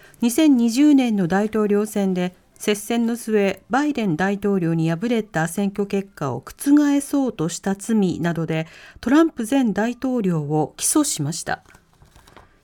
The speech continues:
二千二十一年一月にトランプ氏がジョージア州の選挙管理を行う州務長官に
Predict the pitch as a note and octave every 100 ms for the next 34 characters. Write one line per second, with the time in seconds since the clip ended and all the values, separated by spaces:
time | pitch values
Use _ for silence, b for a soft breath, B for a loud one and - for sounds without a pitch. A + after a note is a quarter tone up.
0 | - G#3+ C#4 B3 B3+ B3 A#3+ A3+ - A3+
1 | G#3+ - C4+ C#4 - A#3+ G#3+ G#3+ - B3+
2 | C#4+ D4 - G3+ D#3+ D3 - - C4+ D4
3 | D#4 D#4 D4+ - A3+ D3+ - C4 C#4+ D#4+
4 | D#4 D#4+ D#4 B3 G3 D#3+ D3+ F3 E3+ E3
5 | D#3 D3 - C#4 D4+ D4 D4 C4 - D#3+
6 | C#3+ D3